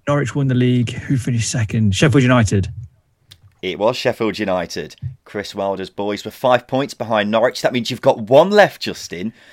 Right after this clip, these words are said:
Speaker 2: Who came second in the twenty seventeen twenty eighteen season?
Speaker 1: Oh, that was, um, so Fulham won the, no, I can't remember. Christ. Um,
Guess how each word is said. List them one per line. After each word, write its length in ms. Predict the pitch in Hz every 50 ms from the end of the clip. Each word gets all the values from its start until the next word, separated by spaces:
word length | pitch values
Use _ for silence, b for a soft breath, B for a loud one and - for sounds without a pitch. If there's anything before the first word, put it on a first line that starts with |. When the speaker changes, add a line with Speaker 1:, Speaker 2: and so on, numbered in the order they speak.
| b b b b
Speaker 2:
Who 180 | - 151 196 196
came 280 | - - 190 175 170 156
second 640 | - - - 185 - - 139 110 98 95 98 - b b b b b b b b b
in 100 | 123 123 123
the 60 | 117
twenty 320 | - - 156 139 123 -
seventeen 600 | 127 - - 143 131 127 113 - 147 139 139 131
twenty 340 | - - 156 143 - - 143
eighteen 380 | 139 139 131 - 160 160 156 131
season? 380 | 120 120 123 113 110 117 113 113
Speaker 1:
Oh, 400 | 110 107 107 104 101 101 92 B B B B B
that 200 | - - - 107
was, 240 | 120 107 98 98 107
um, 480 | 107 101 98 98 101 98 95 92 92 92 104 B B B B - _ _ _ _ B B B B B B B B B B B B B B
so 120 | - - -
Fulham 300 | - - 131 123 110 110
won 140 | 110 110 104
the, 80 | 95 92 - - -
no, 100 | 131 123 101 82 78 - - - _ _ _ -
I 100 | - -
can't 220 | 95 - - - 101
remember. 460 | 95 90 85 87 90 92 92 87 - - -
Christ. 520 | - - 104 92 92 92 - - - - - - -
Um, 580 | 110 104 107 107 107 107 107 107 104 101 104